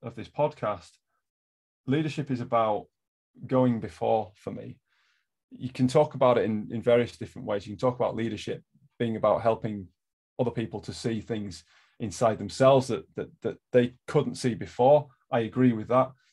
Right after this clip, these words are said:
Uh, that comes from Stephen R. Covey, a bit of an ad lib there that I've done for that. Also, Steve Jobs spoke about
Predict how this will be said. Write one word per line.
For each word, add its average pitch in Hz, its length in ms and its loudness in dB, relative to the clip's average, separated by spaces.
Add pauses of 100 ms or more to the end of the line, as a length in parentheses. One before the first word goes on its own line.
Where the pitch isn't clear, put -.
(200)
Uh, - 120 -6
that 120 260 -2
comes 117 200 -4
from 110 160 -10
Stephen 110 380 -6
R. 98 120 -2
Covey, 120 280 0
a 113 60 0
bit 104 120 2
of 98 80 -4
an 101 180 -8
ad 120 200 2
lib 104 180 -4 (300)
there 104 180 0
that 98 140 -4
I've 98 160 -2
done 107 200 -4
for 95 120 -12
that. 113 260 2 (540)
Also, 131 320 0
Steve 113 340 -6
Jobs 123 320 0
spoke - 380 -6
about 101 400 0